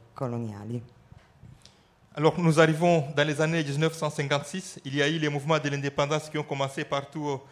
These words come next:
Speaker 2: ici, euh, en Afrique. Et au Congo, ces mouvements étaient portés par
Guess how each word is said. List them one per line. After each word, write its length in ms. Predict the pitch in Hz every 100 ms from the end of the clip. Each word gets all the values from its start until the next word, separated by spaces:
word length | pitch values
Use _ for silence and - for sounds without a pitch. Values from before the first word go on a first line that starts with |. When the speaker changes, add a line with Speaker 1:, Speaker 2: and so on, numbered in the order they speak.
| - - - -
Speaker 2:
ici, 360 | 143 - 175 165
euh, 120 | 143 -
en 160 | 156 147
Afrique. 420 | 143 - 185 - - 143
Et 160 | 147
au 120 | 165 156
Congo, 360 | 165 156 180
ces 160 | 180 160
mouvements 400 | 151 151 170 160
étaient 240 | 143 170
portés 320 | - 147 170
par 380 | 214 165 156 160